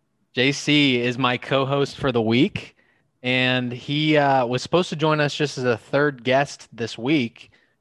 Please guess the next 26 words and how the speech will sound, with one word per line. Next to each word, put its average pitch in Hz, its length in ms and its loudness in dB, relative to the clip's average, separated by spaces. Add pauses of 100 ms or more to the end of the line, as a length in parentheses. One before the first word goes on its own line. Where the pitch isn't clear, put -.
(140)
but 120 120 -6
Jake 143 200 -2
had 143 220 -2
something 135 340 -4
come 123 220 -4
up 120 180 0
last 117 440 -2
minute 113 260 -6
that 110 100 -8
he 110 80 -6
had 110 140 -4
to 107 80 -10
take 110 240 -8
care 110 240 -4
of, 107 160 -8
so 104 220 -6
he 110 120 -8
will 120 140 -6
not 110 300 -4
be 113 80 -8
joining 107 340 -8
us 107 160 -8
for - 160 -12
this 104 340 -10
week's 107 400 -10
episode. 104 680 -10